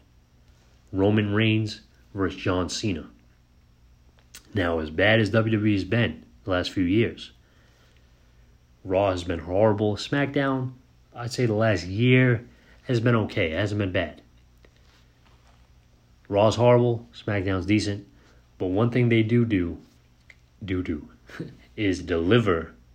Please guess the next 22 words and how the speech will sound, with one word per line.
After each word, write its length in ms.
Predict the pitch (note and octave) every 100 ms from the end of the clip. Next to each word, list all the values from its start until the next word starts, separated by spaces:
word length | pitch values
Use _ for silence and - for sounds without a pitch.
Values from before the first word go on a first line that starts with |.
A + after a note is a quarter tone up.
| _ _ _ _ _ _ _ -
on 200 | F2+ E2
big 180 | F#2+
events. 320 | F2+ E2 D#2+ -
WrestleMania 600 | G2+ - G#2+ A2+ A2 G2+
to 60 |
me 120 | G2 A2
was 160 | F#2
great. 360 | - F2+ D2+ - _ _ _ _ _ _ _
Night 200 | G#2+ G#2
one 240 | G2 A2+ G#2
was 140 | F#2
awesome. 560 | F#2+ G#2 - G#2+ G2 - - _ _ _
Night 200 | G#2 F#2+
two 160 | - A2
was 140 | G2+
really 240 | F2+ F#2+ F2
solid. 480 | - F#2+ D#2 D2+ - _ _ _ _ _ _ _ _ _ _ _ _ _ _ _ _ _ _ _ _ _
SummerSlam, 800 | - - A2+ A2 A2+ A2 A2 G#2+ - _ _ _ -
I 100 | F#2+
have 160 | F#2
no 220 | F2 G2 G2+
doubt, 440 | G2+ G#2+ G#2